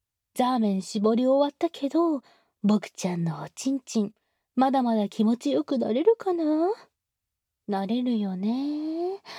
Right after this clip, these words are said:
どうしたのかな？ママにもっと甘えていいんでちゅよ。ママは、バブちゃんが半人前のマゾ赤ちゃんだって見捨てないでちゅよ。ほら、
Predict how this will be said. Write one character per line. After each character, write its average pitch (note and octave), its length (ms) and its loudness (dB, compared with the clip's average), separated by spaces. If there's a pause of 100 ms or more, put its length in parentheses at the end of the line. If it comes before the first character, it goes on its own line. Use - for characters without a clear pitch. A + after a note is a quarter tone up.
(280)
ど F4 180 4
う A4 80 2
し - 100 -16
た F4+ 140 2
の E4 160 0
か C#4 140 -8
な？ D4 300 -6 (960)
マ B3+ 160 2
マ C4+ 160 -2
に A#3 160 -2
も C#4 140 0
っ D#4+ 160 -8
と C4 260 0 (280)
甘 G3+ 280 2
え A3+ 80 0
て B3+ 100 -2
い B3 40 0
い D4 200 0
ん D4 60 -2
で A#3+ 140 0
ち G3+ 160 -6
ゅ - 20 -4
よ。 F3 140 -8 (1200)
マ G#3 200 -2
マ E3+ 300 -4
は、 A#3+ 580 -2 (400)
バ A#3+ 140 4
ブ A#3+ 120 2
ち - 140 -6
ゃ G3+ 60 0
ん G3+ 100 -2
が F#3 260 -2 (280)
半 G3 340 0
人 A#3+ 300 2
前 A#3+ 220 0
の A#3 160 2
マ F#3+ 160 2
ゾ A3 200 -4
赤 G4 240 2
ち - 140 -4
ゃ C#4+ 60 0
ん C4+ 100 -4
だ B3+ 100 -6
っ B3 60 -10 (180)
て F4+ 300 0 (480)
見 F3+ 140 0
捨 - 100 -12
て A3 160 2
な A#3+ 160 2
い A#3 80 0
で F3 140 -8
ち - 140 -8
ゅ E3+ 40 -4
よ。 A3+ 260 -4 (1040)
ほ - 180 -16
ら、 F3+ 240 -16